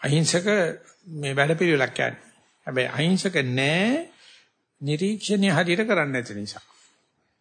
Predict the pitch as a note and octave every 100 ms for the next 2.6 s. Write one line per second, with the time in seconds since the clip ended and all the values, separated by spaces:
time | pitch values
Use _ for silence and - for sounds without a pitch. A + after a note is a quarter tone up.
0 | _ _ D3+ C#3 E3+ F#3 C#3 D3 D3+ F#3
1 | G3 C#3 A#2 C#3 D#3+ C#3 C#3 - F3 E3
2 | D3+ D3+ A#2+ A#2 B2 B2